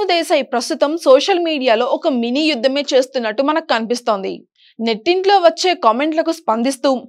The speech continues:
తన మీద వచ్చే నెగిటివ్ కామెంట్లు, అదే విధంగా తన అస్తిత్వాన్ని ప్రశ్నించే కామెంట్లకు ధీటుగానే సమాధానమిస్తుంది రేణు దేశాయ్.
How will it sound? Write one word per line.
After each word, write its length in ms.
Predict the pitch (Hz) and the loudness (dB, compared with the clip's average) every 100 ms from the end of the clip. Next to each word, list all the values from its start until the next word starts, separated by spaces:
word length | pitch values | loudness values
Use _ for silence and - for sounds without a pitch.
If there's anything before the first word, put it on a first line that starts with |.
| - - - | -20 -8 0
తన 140 | 320 381 | 2 2
మీద 260 | 381 370 392 | -2 0 4
వచ్చే 280 | 349 339 359 | 4 2 -2
నెగిటివ్ 400 | 240 254 339 339 | 0 -2 -2 0
కామెంట్లు, 460 | 320 285 294 285 285 202 | 0 0 -2 -2 0 2
అదే 240 | 233 339 | 2 2
విధంగా 400 | 339 269 254 285 | 0 0 0 0
తన 200 | 320 311 - | -2 -2 0
అస్తిత్వాన్ని 640 | 294 - 381 359 330 330 | -2 0 -2 0 -2 0
ప్రశ్నించే 560 | 302 262 - 311 285 330 | -2 -2 -2 -4 -4 -4
కామెంట్లకు 560 | 320 233 277 285 254 311 | 0 0 0 -4 -4 -4
ధీటుగానే 540 | 240 277 339 262 262 277 | -4 -4 0 0 0 -2
సమాధానమిస్తుంది 920 | 269 247 262 269 254 240 262 240 294 | -2 -2 0 0 -2 -4 -4 -2 0
రేణు 320 | 277 240 226 | 0 2 0
దేశాయ్. 420 | 208 202 190 151 | -2 -2 -6 -6